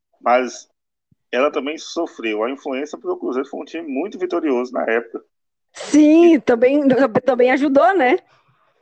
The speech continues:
Speaker 1: Sim, o Cruzeiro ganhou quase tudo na década de noventa.
Speaker 2: Sim.
Speaker 1: É, isso aí fez com que o, não, o Cruzeiro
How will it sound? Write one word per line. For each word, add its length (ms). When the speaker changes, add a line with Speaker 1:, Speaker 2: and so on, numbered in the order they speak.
Speaker 1:
Sim, 260
o 60
Cruzeiro 260
ganhou 220
quase 340
tudo 200
na 100
década 260
de 80
noventa. 500
Speaker 2:
Sim. 420
Speaker 1:
É, 480
isso 240
aí 640
fez 220
com 160
que 100
o, 360
não, 260
o 40
Cruzeiro 720